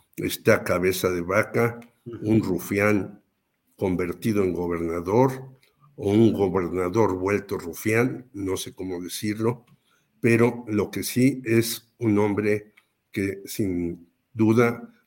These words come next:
Speaker 1: no tiene ninguna buena reputación.
Speaker 2: ¿En dónde pueden buscar este,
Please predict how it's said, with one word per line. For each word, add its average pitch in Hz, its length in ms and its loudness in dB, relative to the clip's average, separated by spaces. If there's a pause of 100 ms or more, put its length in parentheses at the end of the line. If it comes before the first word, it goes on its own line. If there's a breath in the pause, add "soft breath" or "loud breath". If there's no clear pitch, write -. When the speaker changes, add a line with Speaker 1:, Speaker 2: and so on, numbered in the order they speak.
Speaker 1:
no 107 320 4
tiene 107 300 2
ninguna 87 520 0
buena 90 340 0
reputación. - 680 -12 (760)
Speaker 2:
¿En 139 180 8
dónde 156 300 6
pueden 147 300 8
buscar 135 380 4
este, 120 640 0